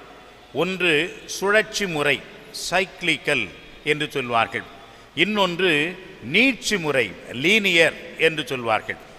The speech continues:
நம்முடைய இந்த நம்பிக்கையின் அடிப்படையிலே, காலத்தை நீட்சி முறையில்தான் நாம் கணக்கிடுகின்றோம். ஒரு முறைதான் இந்த உலகத்திற்கு வருகின்றோம்,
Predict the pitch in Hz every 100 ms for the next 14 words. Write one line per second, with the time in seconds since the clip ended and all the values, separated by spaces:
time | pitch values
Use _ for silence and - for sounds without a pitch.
0 | - - - - - - 165 226 254 233
1 | 208 208 208 - 151 175 175 170 175 -
2 | 127 156 208 202 - 180 170 180 - 147
3 | 160 139 131 123 123 101 - - - -
4 | - 147 185 208 170 - 170 131 127 151
5 | - - - 123 214 277 - - 220 175
6 | 170 160 143 170 143 135 165 - 143 147
7 | 160 127 131 - 113 110 107 101 - -
8 | - - - - 143 180 185 190 185 196
9 | 214 160 165 160 156 175 180 170 143 156
10 | 139 151 147 135 135